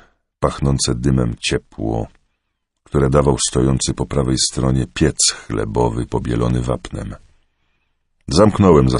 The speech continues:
sobą solidne drzwi i gdy mój wzrok przyzwyczaił się do panującego wewnątrz półmroku, okazało się, że jestem w pomieszczeniu sam.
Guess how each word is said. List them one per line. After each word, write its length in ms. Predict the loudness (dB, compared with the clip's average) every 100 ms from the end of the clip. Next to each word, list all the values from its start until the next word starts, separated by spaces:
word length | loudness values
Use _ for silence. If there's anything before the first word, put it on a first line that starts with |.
| 0
sobą 200 | 2 0 0
solidne 560 | 0 0 0 -2 -4 -4
drzwi 420 | -6 -4 -2 -2 -6 _ _ _ _ _ _ _ _ _ _ -6
i 80 |
gdy 160 | 2 6
mój 160 | 6 6
wzrok 340 | 4 4 2
przyzwyczaił 680 | -2 -2 -2 -2 2 2 2
się 140 | -2
do 120 | -4 -2
panującego 680 | 0 2 0 0 0 0
wewnątrz 560 | 2 2 2 0 0 -2
półmroku, 720 | 0 0 0 0 0 0 0 -2 -4 _ _ _ -8
okazało 640 | -6 -2 -2 0 0 0
się, 280 | -2 -4 -4 -6 _ _ _ _ _ _ _ _ _ _ _
że 200 | 2 4
jestem 320 | 6 4 0
w 120 | -2 -2
pomieszczeniu 640 | -2 0 0 0 -2 -2 -2
sam. 260 | -2 -6 -10